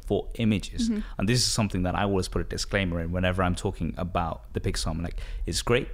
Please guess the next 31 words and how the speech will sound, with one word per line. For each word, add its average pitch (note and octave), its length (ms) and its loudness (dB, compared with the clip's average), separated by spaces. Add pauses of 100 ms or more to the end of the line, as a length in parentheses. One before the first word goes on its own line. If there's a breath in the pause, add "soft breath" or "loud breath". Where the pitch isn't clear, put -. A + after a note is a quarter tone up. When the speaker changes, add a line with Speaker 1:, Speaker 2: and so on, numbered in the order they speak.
(120)
Speaker 1:
for - 220 -2
images." F2 340 -2
Speaker 2:
Super D#4+ 400 2
sharp, B3+ 500 4
Speaker 1:
Yeah. - 120 4
Speaker 2:
fantastic, B3+ 800 2
Speaker 1:
Amazing. - 340 2
Speaker 2:
great. - 220 0 (340)
Speaker 1:
But F2+ 180 4
when G2 140 2
it F2+ 80 -2
comes A2 200 2
to F#2+ 120 0
video, C#3+ 560 6 (220)
not F#2+ 200 2
so G2 220 2
much. G2 340 2 (120)
And F#2 220 2
this A2+ 180 2
is G2+ 100 0
why, F#2+ 140 4
like, E2 220 -2
personally, A#2+ 640 4 (140)
I F2+ 240 -2 (140)
love F2 260 0
the F2 100 -2
iPhone F#2 460 -2 (380 soft breath)
for - 160 -6
video, D#2+ 440 -2
because, E2+ 640 -2 (140)
uh, D#2+ 280 2